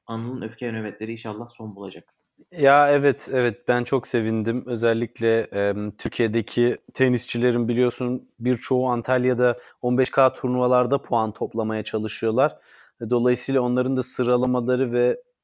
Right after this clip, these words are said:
Speaker 2: A T P'ye geçiş çabaları için çok çok önemli. E, inşallah ben o konuda net bir bilgi de bulamadım ama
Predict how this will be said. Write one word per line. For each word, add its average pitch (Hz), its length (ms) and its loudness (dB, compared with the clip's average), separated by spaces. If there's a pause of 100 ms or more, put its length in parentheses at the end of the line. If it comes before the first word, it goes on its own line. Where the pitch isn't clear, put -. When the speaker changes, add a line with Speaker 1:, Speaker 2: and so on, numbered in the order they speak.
(120)
Speaker 2:
A 117 180 -2
T 123 140 -6
P'ye 127 360 2
geçiş 120 500 -4
çabaları 120 540 2
için 127 260 -6
çok - 220 -4
çok 120 200 -6
önemli. 110 500 -2 (500)
E, 110 300 0
inşallah 151 640 2
ben 156 220 0 (140)
o 151 280 2
konuda 160 300 0
net 156 200 -2
bir 165 100 -4
bilgi 156 300 -2
de 160 240 2
bulamadım 151 540 2
ama 190 280 0